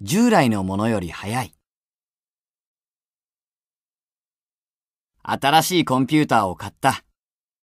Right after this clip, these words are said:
写真はいい思い出になります。なお、雨の場合は中止です。私たちが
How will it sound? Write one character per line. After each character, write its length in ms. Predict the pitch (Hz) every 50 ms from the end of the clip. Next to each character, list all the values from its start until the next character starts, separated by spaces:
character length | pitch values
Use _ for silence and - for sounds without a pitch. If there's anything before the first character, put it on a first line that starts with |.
| _ _ _ _ _ _ _ _ _ _ _ _ _ _ _ _ _ _ _ _ _ _ _ _ _ _ _ _ _ _ _ _ _ _ _ _ _ _ _ _ _ _ _ _ _ _ _ _ _ _
写 220 | - - - 107
真 260 | - - 131 135 135
は 320 | 131 131 131 123 113 - - _ _ _ _ _ _ _ -
い 340 | 98 98 120 139 151 139
い 60 | 117 95
思 260 | 92 101 110 120 131
い 20 | 131
出 140 | 131 139
に 100 | 139 139
な 100 | 135 131
り 100 | 131 127
ま 100 | 131 127
す。 200 | 120 - - - _ _ _ _ _ _ _ _ _ _ _ _ _ _ _ _ _ _ _ _ _ _ _ _ _ _ _ _ _ _ _ _ _ _ _ _ _ _ _ _ _ _ _ _ _ _ _ _ _ -
な 180 | 151 180 208
お、 300 | 202 180 156 143 135 - _ _
雨 220 | - 180 220 233 233
の 140 | 208 165
場 160 | 120 120 113 110
合 180 | 104 101 95
は 200 | 90 80 73 73 -
中 160 | - 120 139
止 160 | 151 - -
で 100 | 135 123
す。 240 | - - - - _ _ _ _ _ _ _ _ _ _ _ _ _ _ _ _ _ _ _ _ _ _ _ _ _ _ _ _ _ _ _ _ _ _ _ _ _ _ _ _ _ _ _ _ _
私 340 | - - 123 120 180 175 151
た 140 | - 165 131
ち 100 | - 127
が 240 | 113 107 101 87